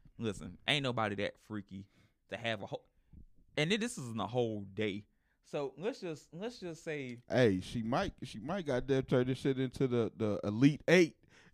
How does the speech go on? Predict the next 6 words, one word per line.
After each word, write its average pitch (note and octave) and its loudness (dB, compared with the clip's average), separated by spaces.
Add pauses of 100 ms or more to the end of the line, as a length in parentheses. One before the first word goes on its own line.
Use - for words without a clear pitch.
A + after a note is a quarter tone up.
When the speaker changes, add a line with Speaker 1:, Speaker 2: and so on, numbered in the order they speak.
Speaker 2:
Goddamn C#3 12
March D#3+ 10
Madness. F3 8
<laughs> - -4 (1500)
Speaker 1:
Wait, A3+ 12
okay. F#3+ 12